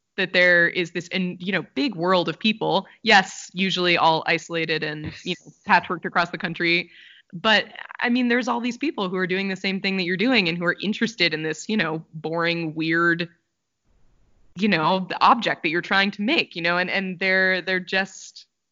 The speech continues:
Speaker 1: look at this conversation, just as interested in these, like, technical rabbit holes, right?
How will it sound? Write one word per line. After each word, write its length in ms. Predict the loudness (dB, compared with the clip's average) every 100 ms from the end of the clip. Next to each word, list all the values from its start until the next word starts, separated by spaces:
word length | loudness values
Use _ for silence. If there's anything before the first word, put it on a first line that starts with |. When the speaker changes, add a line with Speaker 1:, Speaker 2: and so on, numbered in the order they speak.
| -16
Speaker 1:
look 200 | -12 -10
at 80 | -8
this 160 | -8
conversation, 720 | -6 -6 -6 -6 -6 -6 -8
just 400 | -2 0 0 -2
as 100 | -8
interested 640 | -6 -6 -8 -6 -2 -2 -4 -6
in 240 | -4 -4
these, 180 | -6 -6
like, 140 | -4
technical 400 | -2 -4 -4 -4
rabbit 300 | 0 0 -2
holes, 300 | -8 -16 -12 -2
right? 280 | 0 0